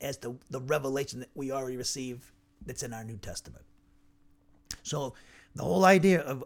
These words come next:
us trying to, you know, the church is, it's all, Christ coming back is dependent upon what the church does is n-, full of baloney. It's not in the scriptures, okay? We're to live lightly, imminency of Christ returning,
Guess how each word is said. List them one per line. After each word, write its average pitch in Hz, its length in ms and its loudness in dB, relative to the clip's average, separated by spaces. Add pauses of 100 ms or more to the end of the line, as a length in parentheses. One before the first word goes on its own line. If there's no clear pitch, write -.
us 147 300 0 (120)
trying 156 200 -4
to, 120 120 -6 (720)
you 139 120 -4
know, 98 140 -10 (600)
the 135 80 -2
church 175 340 -2
is, 131 140 -4
it's 123 200 -6
all, 156 200 -2 (320)
Christ 170 240 -2
coming 160 180 -4
back 156 200 -2
is 120 80 -10
dependent 151 440 -6
upon 147 180 -6
what 147 140 -8
the - 80 -16
church 160 300 -6
does 113 300 -4 (140)
is 107 240 -10
n-, 123 420 -10
full 135 200 -8
of 135 80 -2
baloney. 98 380 -8 (760)
It's - 240 -16
not 135 320 -4
in 139 180 -8
the 135 80 -6
scriptures, 92 600 -12 (540)
okay? - 260 -16 (420)
We're 135 80 -4
to 156 120 -2
live 170 140 0
lightly, 143 460 -2
imminency 214 400 -2
of 110 100 -10
Christ 104 260 -10
returning, 95 420 -12